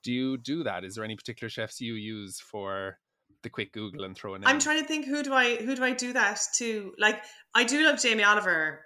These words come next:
Speaker 2: Like, you know, he's
Speaker 1: Yeah.
Speaker 2: got a huge team behind him as well. So that recipe
Speaker 1: Yeah.
Speaker 2: would have been tried and tested. And usually, like,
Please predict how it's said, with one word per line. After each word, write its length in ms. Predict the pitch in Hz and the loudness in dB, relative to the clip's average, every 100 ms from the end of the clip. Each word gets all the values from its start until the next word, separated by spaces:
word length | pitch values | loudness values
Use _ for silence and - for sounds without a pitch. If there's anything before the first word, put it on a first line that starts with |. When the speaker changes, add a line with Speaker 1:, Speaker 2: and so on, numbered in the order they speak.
| - | -2
Speaker 2:
Like, 180 | 175 220 | 0 2
you 80 | |
know, 160 | 220 220 | 2 4
he's 120 | 226 | 2
Speaker 1:
Yeah. 60 | 208 | 2
Speaker 2:
got 80 | 185 | 2
a 40 | |
huge 380 | 190 226 208 - | 0 -2 0 0
team 240 | 226 196 | 0 0
behind 280 | 185 180 175 | 2 0 0
him 120 | 170 | -4
as 100 | 170 | -4
well. 240 | 165 151 156 | -2 -2 -2
So 160 | - 180 | -6 2
that 220 | 180 - | 2 4
recipe 340 | 175 196 160 | -2 -2 -4
Speaker 1:
Yeah. 60 | 170 | -4
Speaker 2:
would 100 | 175 | -4
have 100 | 170 | -6
been 160 | 170 165 | -6 -4
tried 480 | - 180 180 175 | 0 2 2 -2
and 120 | - 175 | -4 -6
tested. 460 | 175 165 - 165 165 - - - | -4 -6 -6 -6 -8 -10 -16 -8
And 140 | 202 233 | -2 2
usually, 500 | 247 247 214 202 - | 2 6 6 6 2
like, 280 | 196 190 | -2 -2